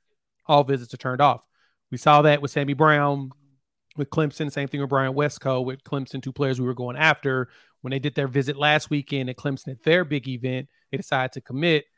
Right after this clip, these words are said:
They canceled all of their official visits from there. That's something that we would prefer to do too,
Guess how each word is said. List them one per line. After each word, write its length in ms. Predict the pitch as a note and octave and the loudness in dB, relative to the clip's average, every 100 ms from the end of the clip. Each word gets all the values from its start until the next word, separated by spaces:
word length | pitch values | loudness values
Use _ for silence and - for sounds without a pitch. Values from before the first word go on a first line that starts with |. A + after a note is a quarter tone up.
| _ | _
They 100 | - | -10
canceled 360 | C3+ D3 C#3 C#3 | -4 -4 -4 -4
all 280 | D3 C3+ C3+ | 0 2 0
of 80 | B2 | -4
their 320 | B2+ B2 A#2+ _ | -6 -6 -10 _
official 320 | - B2 C3 | -14 -12 -10
visits 300 | A#2+ A#2+ B2 | -10 -12 -16
from 160 | - B2 | -12 -10
there. 240 | A#2 B2 _ _ _ _ _ _ _ - | -10 -12 _ _ _ _ _ _ _ 2
That's 220 | E3 E3+ | 4 6
something 240 | F3 D#3 | 4 2
that 160 | D3 C#3+ | -2 0
we 220 | C#3 D3+ | 0 2
would 180 | C#3+ C#3+ | 0 -2
prefer 340 | C3+ - C3+ B2+ | -4 0 0 0
to 60 | |
do 220 | A#2+ B2+ | -2 -4
too, 480 | A#2+ C4 A#3+ E3 C#3 | 0 4 4 4 -2